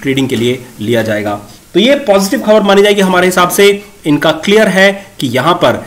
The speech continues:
एसबीआई के साथ loan बहुत जल्दी आएगा। और साथ साथ में हमारे देश में gaming के लिए काफी बड़ी सुविधा चल रही है, mobile पर इन्होंने टाई अप किया है अपना। और ध्यान रखिए फ़ोर्टी परसेंट से ज्यादा इनके female customers भी mobile game पर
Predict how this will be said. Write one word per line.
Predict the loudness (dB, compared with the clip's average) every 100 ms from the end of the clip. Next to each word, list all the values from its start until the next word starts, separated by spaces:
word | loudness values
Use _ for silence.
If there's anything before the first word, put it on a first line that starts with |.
| -8
एसबीआई | -6 -4 -2 -2
के | -2
साथ | -2 -4 -2
loan | -2 -2
बहुत | -2 -4
जल्दी | -2 -2
आएगा। | 0 0 -2 -4 -12
और | -12 -2
साथ | 0
साथ | 2 0
में | 0 -2 -4 -16 -8
हमारे | -2 2 2 2
देश | 2 2 2
में | 0 0 -8 -6
gaming | 0 2 2
के | 0
लिए | 0
काफी | 0 -2 -2
बड़ी | 0 0 0 -4 -10 -8
सुविधा | -2 0 2
चल | 0 -2
रही | -2 -2
है, | -4 -6 -16 -14 -6
mobile | 0 2 2
पर | 2 0
इन्होंने | 0 -2 -2
टाई | 0 0
अप | 0 0
किया | -2 0
है | -2
अपना। | -2 0 0 -2 -10
और | -8 -6
ध्यान | 0 0
रखिए | 2 2 2 0 -10 -8
फ़ोर्टी | -6 -4
परसेंट | -4 -2 0 0
से | 0
ज्यादा | 2 2 0 -4 -10
इनके | -6 -2 0 -2 -4 -12 -6
female | 2 4
customers | 4 0 -2 -4 -4 -8 -14
भी | -4 -2
mobile | 0 -2 -4
game | -4 -6
पर | -4 -6 -8